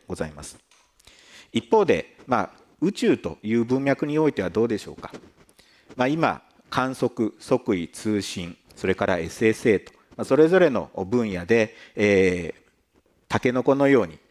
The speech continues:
まあ、新しいアイデアが生まれ、それを試すという環境は生まれています。しかし、本当に宇宙が社会インフラになるためには、それが相互に有機的に結びつくような、あ、環境にならなければならないと私は考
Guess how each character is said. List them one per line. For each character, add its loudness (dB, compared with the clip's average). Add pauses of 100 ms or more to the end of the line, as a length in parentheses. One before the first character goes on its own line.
(120)
ま -2
あ、 -4
新 2
し -4
い 4
ア 4
イ -2
デ 0
ア -2
が -6
生 -10
ま 0
れ、 2 (220)
そ 0
れ 4
を 4
試 -2
す -12
と -4
い -6
う -10
環 -4
境 -4
は 2
生 -2
ま -2
れ 0
て -10
い -12
ま -14
す。 -20 (300)
し -14
か 0
し、 -8 (260)
本 0
当 4
に -2
宇 -2
宙 -2
が 2
社 -4
会 2
イ -2
ン -2
フ -2
ラ 2
に -6
な 0
る -2
た -8
め -12
に -16
は、 -14 (140)
そ -2
れ 4
が 4 (160)
相 4
互 4
に -6
有 2
機 -14
的 -4
に -6
結 -6
び -6
つ -18
く -10
よ -4
う -10
な、 0 (220)
あ、 -2
環 -4
境 0
に -10
な -2
ら 2
な 0
け 4
れ 2
ば 0
な -4
ら 2
な -2
い -6
と -14
私 -6
は -6
考 -4